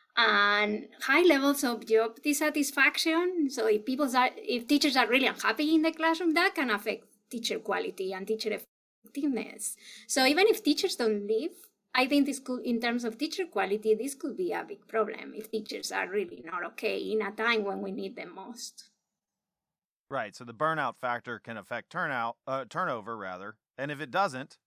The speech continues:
Speaker 2: it can affect productivity of the same workforce.
Speaker 1: Exactly.
Speaker 2: So when you consider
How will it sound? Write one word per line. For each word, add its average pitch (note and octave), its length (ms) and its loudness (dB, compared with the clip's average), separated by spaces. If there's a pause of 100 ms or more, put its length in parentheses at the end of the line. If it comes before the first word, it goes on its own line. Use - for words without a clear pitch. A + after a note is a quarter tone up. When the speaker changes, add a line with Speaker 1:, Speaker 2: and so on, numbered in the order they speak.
(160)
Speaker 2:
it A#2+ 100 -10
can B2 140 -10
affect A2+ 380 -6 (340)
productivity G#2+ 520 -6
of E2 80 -18
the D#2+ 60 -20
same E2 280 -20 (200)
workforce. D#2 440 -20 (640)
Speaker 1:
Exactly. G#3 720 0 (1600)
Speaker 2:
So F3+ 360 -2 (260)
when E3 220 -10
you D#3+ 200 -10
consider D3+ 840 -6